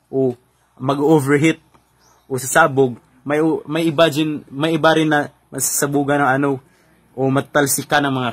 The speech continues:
kadina o magputol ng kadina. Maaring makadisgrasya. Kailangan, kailangan always wearing ng mga ano, protect, protect sa,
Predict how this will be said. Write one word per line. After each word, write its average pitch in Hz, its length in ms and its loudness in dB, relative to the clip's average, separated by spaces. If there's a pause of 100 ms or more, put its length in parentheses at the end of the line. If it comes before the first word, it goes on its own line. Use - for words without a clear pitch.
kadina 131 480 -4
o - 80 -4
magputol 131 560 -4
ng 135 80 -2
kadina. 131 480 -4 (400)
Maaring 160 400 4
makadisgrasya. 147 880 -2
Kailangan, 185 560 0 (800)
kailangan 175 480 -2 (100)
always 175 460 -2
wearing 170 500 0
ng 151 220 -2
mga 156 200 2 (120)
ano, 156 240 -2 (160)
protect, 139 320 -10 (320)
protect 143 320 -8
sa, 147 400 2